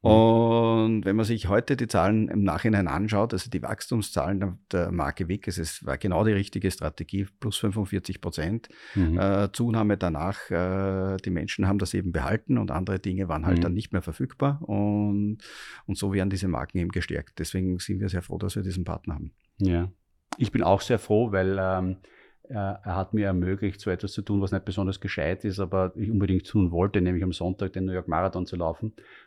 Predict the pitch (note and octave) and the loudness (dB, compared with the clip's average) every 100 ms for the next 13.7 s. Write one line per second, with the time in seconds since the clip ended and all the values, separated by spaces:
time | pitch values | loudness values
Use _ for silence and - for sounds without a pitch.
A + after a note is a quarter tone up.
0 | - F#2+ F2+ F#2 F#2+ - E2 F2 G#2+ F2+ | -8 -4 -4 -2 -2 -2 -4 -2 -4 -2
1 | F2+ F2+ G2+ F#2+ D2 E2+ - - E2+ F2 | -2 0 0 -2 -4 -6 -8 -2 0 2
2 | F2+ F2 F2+ F2 F#2+ F#2+ F2+ E2+ F2 F#2 | 0 0 -2 0 2 2 4 2 2 0
3 | F2 F2 D2+ F#2 D#2+ F#2 E2+ B2 - - | 0 0 0 -2 -2 -4 0 2 2 2
4 | F#2 A2+ - G#2+ F2 - - A#2+ A#2 G#2+ | 4 4 6 6 6 -2 -6 4 4 6
5 | G2 F#2+ - - F#3 - - - B2+ A2+ | 8 8 8 10 10 8 4 8 12 12
6 | G#2+ G#2+ G#2 G2+ A#2 G#2 G2+ F#2+ F#2 G2 | 12 12 10 8 6 6 6 4 4 2
7 | G2+ G2 F#2+ E2+ E2 - F#2+ - G2 F#2+ | 4 4 4 6 4 4 0 2 2 2
8 | G#2+ G2 G2 F#2 F2+ F#2 F2 F2 F2 E2 | 2 0 2 4 2 0 -2 0 0 0
9 | E2+ F2 F2 E2+ - E2+ G2+ F#2 - E2+ | -4 -2 -2 -2 -2 2 4 2 2 2
10 | E2 D#2 E2 E2 F2 - F2+ E2+ E2+ F#2+ | 4 4 6 4 2 0 0 0 -2 -2
11 | F2 F2 F2 F2+ E2 F#2 F2+ F2 - D#2+ | 0 0 -2 -4 -6 -2 0 -2 -4 -6
12 | F2+ F#2 F2+ F#2 F#2+ D2+ F#2 - - F2+ | -2 -2 -2 -2 -4 -4 -4 -2 0 -2
13 | - F#2 F#2 F#2+ F#2+ D#2+ | 0 -2 2 0 0 -4